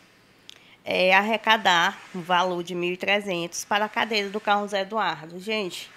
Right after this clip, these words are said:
também chamei a reportagem pra fazer um esclarecimento a respeito da cadeira. A cadeira não é uma cadeira de banho normal, porque se fosse, até a prefeitura daria.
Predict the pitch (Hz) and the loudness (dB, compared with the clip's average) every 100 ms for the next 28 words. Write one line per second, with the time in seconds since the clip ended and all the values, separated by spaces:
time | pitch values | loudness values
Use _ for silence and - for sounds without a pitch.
0 | - - - - - - - 247 240 240 | -20 -20 -20 -20 -20 -8 0 2 4 2
1 | 247 220 208 208 208 202 190 220 214 220 | 2 4 6 6 2 -2 -2 4 6 4
2 | 208 185 196 208 208 202 202 226 226 226 | 2 -4 -2 0 0 -2 -2 0 0 0
3 | 220 208 208 208 202 - 185 185 185 190 | -6 -6 -4 -6 -8 -4 -2 0 0 0
4 | 202 202 - 196 196 202 185 214 226 226 | -2 -6 -4 -4 0 0 2 2 2 2
5 | 190 165 180 - - - - - 226 269 | 0 -2 -8 -16 -20 -20 -14 -8 0 2
6 | 240 226 240 214 208 208 214 220 202 202 | 2 2 0 0 0 0 0 0 -2 -4
7 | 208 202 185 185 202 208 208 233 226 220 | -4 -2 0 0 -2 -2 0 -2 0 0
8 | 165 160 - - - - - - - 208 | -2 -4 -12 -20 -20 -20 -20 -20 -6 -4
9 | - 208 - 262 - 240 247 233 196 196 | 0 -2 -2 -6 -2 0 2 2 2 4
10 | 196 196 196 214 226 220 214 208 202 240 | 4 2 2 -4 -6 -6 -4 2 4 4
11 | 277 208 | 2 -4